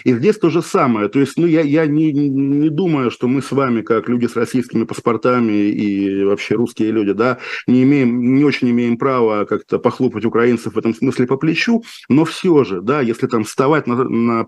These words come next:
на место, на секунду, на место бомбимого в Киеве какого-нибудь украинского гражданина, да,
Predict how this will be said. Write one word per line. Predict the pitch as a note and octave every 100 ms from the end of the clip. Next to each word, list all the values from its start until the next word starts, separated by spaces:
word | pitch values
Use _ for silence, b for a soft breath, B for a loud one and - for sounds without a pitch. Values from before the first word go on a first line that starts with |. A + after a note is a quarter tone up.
| _
на | - - - A#2+ C3
место, | C#3 C3 - G2+
на | G#2+
секунду, | - A#2 A#2 G#2 G2+ - B B -
на | A#2+
место | C3+ C3+ - A2+ G#2
бомбимого | A#2 B2+ B2 A#2 A#2+ C#3+ A#2+ A2+ G#2
в | -
Киеве | - C#3 C3 A2+ G#2 G2+
какого-нибудь | - - G#2+ A2 G2+ G#2
украинского | A2 A#2 A2+ - G#2
гражданина, | G2+ G2 A2+ C3+ A3 G#3+ B2+
да, | A#2+ D#3